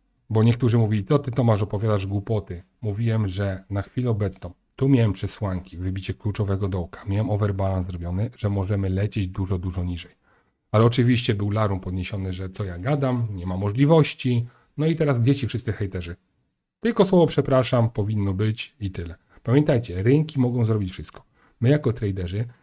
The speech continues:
staramy się w odpowiednich miejscach znaleźć przewagę na rynku. I taka przewaga była tutaj na rynku, taka przewaga była potem tutaj na rynku i będziemy mieć taką przewagę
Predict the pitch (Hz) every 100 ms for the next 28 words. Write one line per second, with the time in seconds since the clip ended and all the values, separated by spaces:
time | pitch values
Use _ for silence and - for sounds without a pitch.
0 | _ _ - 101 104 98 92 - 98 117
1 | 123 _ _ _ - 113 143 135 110 104
2 | 104 90 95 92 - 110 104 98 110 107
3 | - 113 104 104 92 87 82 80 90 95
4 | 139 120 113 101 92 90 82 85 73 -
5 | - 127 120 113 110 104 95 95 95 _
6 | _ _ - 120 107 - 95 92 85 85
7 | 85 82 - 87 87 139 139 123 117 113
8 | 117 90 - 165 - - - 95 92 95
9 | 92 92 90 90 90 85 85 90